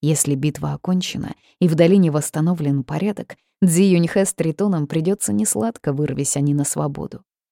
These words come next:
У них не будет ни единого шанса бежать из долины. Линь Цанлань, несомненно, уже обнаружил пропажу противоядия,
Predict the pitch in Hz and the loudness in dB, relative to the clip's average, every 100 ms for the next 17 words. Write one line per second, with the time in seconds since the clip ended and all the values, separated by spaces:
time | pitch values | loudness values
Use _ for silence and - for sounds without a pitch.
0 | _ - 170 160 - 156 143 156 151 156 | _ -2 2 2 2 0 2 0 0 2
1 | 165 170 185 175 175 139 - - 214 196 | 4 4 2 0 0 0 -4 -4 -2 -2
2 | - 131 147 151 165 - 147 143 147 160 | -2 -4 -2 0 -2 -2 -8 -6 -6 -6
3 | - - - _ _ _ _ _ _ _ | -8 -10 -14 _ _ _ _ _ _ _
4 | 147 165 214 208 - 175 175 220 226 175 | 2 6 8 6 4 4 4 6 6 6
5 | 156 - 160 180 214 196 175 165 185 185 | 4 2 0 2 2 2 2 2 2 0
6 | 170 175 214 202 185 - 165 - 185 175 | 0 0 0 2 0 -2 -4 -2 -2 -2
7 | - 165 160 165 180 190 139 135 143 | -2 -4 -2 -2 0 -2 -4 -8 -12